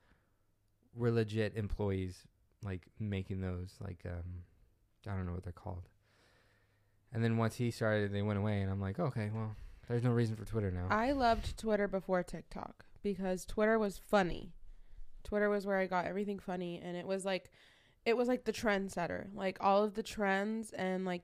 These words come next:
Speaker 2: the funny memes came from Twitter, and then they would be posted on Instagram and Facebook
Speaker 1: Mm-hmm.
Speaker 2: and Snapchat. But then when TikTok came along, TikTok was funny.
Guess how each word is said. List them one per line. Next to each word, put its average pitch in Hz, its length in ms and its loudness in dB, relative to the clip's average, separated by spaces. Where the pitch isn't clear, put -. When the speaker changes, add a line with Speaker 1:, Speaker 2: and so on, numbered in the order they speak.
Speaker 2:
the 185 100 2
funny 190 760 -2
memes 196 540 -2
came 196 280 0
from 190 200 -6
Twitter, 196 440 0
and 220 180 4
then 208 140 6
they 196 120 4
would 185 160 2
be 190 140 -2
posted 180 380 -6
on 175 120 -6
Instagram 170 680 -6
and 165 140 -8
Facebook 165 760 -4
Speaker 1:
Mm-hmm. 101 300 -6
Speaker 2:
and 185 120 -4
Snapchat. 185 640 -2
But 190 100 -6
then 208 120 4
when 202 160 0
TikTok 233 480 2
came 214 220 0
along, 170 540 0
TikTok 262 520 6
was 180 160 -6
funny. 196 420 -8